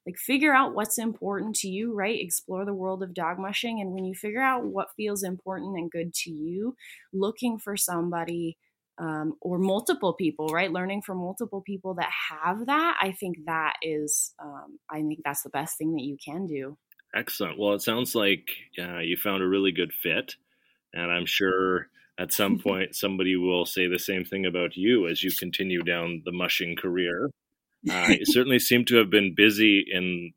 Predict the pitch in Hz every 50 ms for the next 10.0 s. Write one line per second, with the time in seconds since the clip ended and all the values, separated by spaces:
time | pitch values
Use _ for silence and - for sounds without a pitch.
0 | _ 92 87 87 87 87 87 87 85 80 82 80 _ _ - 85 92 95 101 117
1 | - - - - - - - _ _ _ _ - 90 85 85 85 82 82 - -
2 | 101 90 90 90 92 87 - 90 87 87 92 107 131 135 - - _ _ _ _
3 | _ _ _ - 95 - 104 101 101 95 - - 101 101 95 90 87 87 90 92
4 | 110 120 123 - - - - - _ _ _ _ _ _ - 90 92 92 90 90
5 | 87 87 87 95 98 95 87 - - 107 90 98 101 98 95 92 92 92 90 87
6 | 87 - 95 92 90 90 - - 98 95 92 87 - - 101 104 110 110 101 98
7 | 110 113 - _ _ _ _ _ _ _ _ _ - 95 90 80 95 92 90 87
8 | 85 80 - - 92 90 90 90 90 90 90 87 87 82 76 - _ _ _ _
9 | _ _ _ 85 90 92 95 98 101 - - 101 95 92 92 85 90 90 87